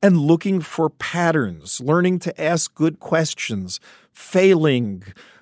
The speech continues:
bringing a new perspective to something. 'Cause I see people around the Broad Institute. We have an amazingly innovative,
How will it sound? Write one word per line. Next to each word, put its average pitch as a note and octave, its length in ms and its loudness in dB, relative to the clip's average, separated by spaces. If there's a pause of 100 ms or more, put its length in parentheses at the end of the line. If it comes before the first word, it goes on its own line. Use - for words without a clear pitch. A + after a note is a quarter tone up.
(200)
bringing G3 380 4
a F#3+ 60 4
new F3 200 2
perspective F3 800 -4
to C3+ 100 -8
something. D3+ 260 -4
'Cause G#3 140 -6
I F#4 120 2
see F#3+ 260 -2
people C#3+ 340 -6
around B2+ 240 0
the B2+ 60 -4
Broad B2+ 280 0
Institute. C3+ 380 -4
We B3 80 -2
have B3 100 0
an F#3 80 0
amazingly B2 840 -2
innovative, A2+ 720 -4